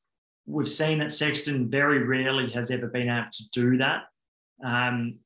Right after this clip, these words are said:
you know, a Six Nations, there's two matches, and then a, a week or two where he doesn't have to play for Leinster. Well, if you're gonna make a World Cup final, Sexton's gonna have to play big, big minutes. So those sorts of things still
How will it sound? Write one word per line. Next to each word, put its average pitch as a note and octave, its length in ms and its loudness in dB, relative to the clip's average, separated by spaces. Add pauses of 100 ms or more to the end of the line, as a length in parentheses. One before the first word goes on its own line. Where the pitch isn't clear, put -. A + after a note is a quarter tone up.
(240)
you D3 100 -6
know, B2 340 2
a - 40 -4
Six - 320 -2
Nations, C#3 720 -2
there's B2 240 -2
two C#3 200 -2
matches, C3 580 -2
and B2+ 200 -2
then B2 120 0
a, A#2 340 -2
a A#2+ 60 -4
week D3 280 0
or B2+ 140 2
two C3 340 0
where B2 180 2
he B2 60 0
doesn't B2+ 300 -2
have C3 180 -2
to - 100 -20
play C3 160 -2
for B2 120 -8
Leinster. B2+ 500 0
Well, B2+ 200 2
if B2 120 -6
you're D3 160 -4
gonna C#3+ 100 -2
make C3 220 -2
a - 20 -6
World B2 220 -2
Cup A#2+ 240 -6
final, B2 480 2 (380)
Sexton's C#3 520 0
gonna C3 160 2
have B2 220 2
to A#2 80 -6
play A#2+ 400 -2
big, B2 220 -2
big A#2+ 200 -2
minutes. A#2+ 420 -2
So A#2+ 440 0 (800)
those E3+ 320 6
sorts D#3 220 2
of C3 80 -6
things C#3+ 260 0
still C3 500 2